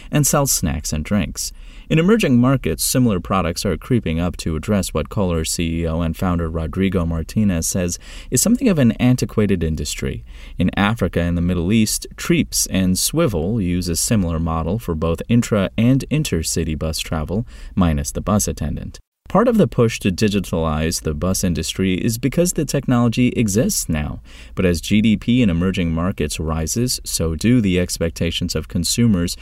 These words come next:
for higher quality products, making busing, the lifeblood of countries like Mexico,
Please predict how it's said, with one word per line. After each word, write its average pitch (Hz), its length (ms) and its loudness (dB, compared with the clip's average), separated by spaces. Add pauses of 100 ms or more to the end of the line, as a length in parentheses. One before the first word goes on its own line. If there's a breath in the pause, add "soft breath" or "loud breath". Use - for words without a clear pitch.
(200 loud breath)
for 113 180 0
higher 185 320 2
quality 123 500 2
products, - 640 -4
making 82 380 0
busing, 113 520 0 (260 loud breath)
the 73 120 -6
lifeblood 80 580 -2
of 80 120 -2
countries 90 560 -2
like 82 240 -4
Mexico, 85 560 -2